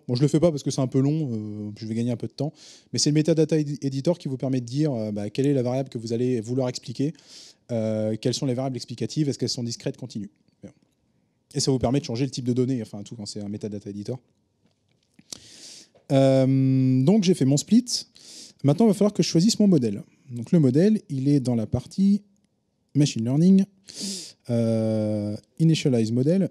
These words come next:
Et vous avez plusieurs types de modèles. Bon, étant donné que j'étais sur un arbre de décision, de décision, je vais reprendre, je, je vais prendre un algo qui ressemble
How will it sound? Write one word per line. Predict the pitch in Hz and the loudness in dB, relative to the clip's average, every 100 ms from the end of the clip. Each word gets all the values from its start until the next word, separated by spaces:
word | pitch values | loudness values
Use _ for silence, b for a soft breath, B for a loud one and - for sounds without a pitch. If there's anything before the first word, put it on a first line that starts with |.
| - | -2
Et | 131 | 0
vous | 139 | 4
avez | 143 170 | 4 4
plusieurs | 170 170 | 2 -2
types | - | -2
de | 165 | -2
modèles. | 156 135 175 | 0 2 2
Bon, | 160 123 | 0 -2
étant | 120 156 | -4 -2
donné | 160 175 | 0 0
que | |
j'étais | 151 156 | -2 -4
sur | 156 | -4
un | 135 | -4
arbre | 135 | -4
de | 131 | -4
décision, | 123 127 151 143 | -6 -8 -6 -8
de | 123 | -4
décision, | 127 139 139 139 190 - b b b b b | -2 -2 -2 -2 -4 -8 b b b b b
je | 127 | -4
vais | |
reprendre, | 131 - 165 147 | -2 0 -2 -2
je, | |
je | 127 135 123 113 | -4 -4 -4 -4
vais | 123 | -4
prendre | - 151 | -4 -4
un | 113 107 113 | -2 -4 -4
algo | 131 156 | -2 -2
qui | 147 | -4
ressemble | - 147 131 104 | -6 -4 -4 -6